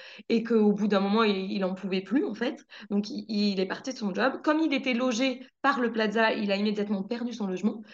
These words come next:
Donc, qu'est-ce qu'il a fait ? Il est allé chez son oncle. Son oncle l'a accueilli, euh, pendant quinze jours, trois semaines. Et puis un jour, son oncle, il était d'origine africaine, je sais pas exactement quel pays.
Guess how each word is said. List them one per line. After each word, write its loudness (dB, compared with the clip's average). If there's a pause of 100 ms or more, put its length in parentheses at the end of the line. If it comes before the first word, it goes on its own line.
(220)
Donc, 2
qu'est-ce -2
qu'il 6
a 6
fait ? 2
Il 4
est 2
allé 0
chez -4
son -2
oncle. -2 (420)
Son 0
oncle 2
l'a 4
accueilli, 2
euh, 2
pendant 0
quinze -2
jours, -8
trois -2
semaines. 2 (120)
Et -2
puis -2
un 0
jour, -6
son -6
oncle, -2 (240)
il 0
était 0
d'origine 0
africaine, -2
je -8
sais -8
pas 0
exactement -2
quel -8
pays. -6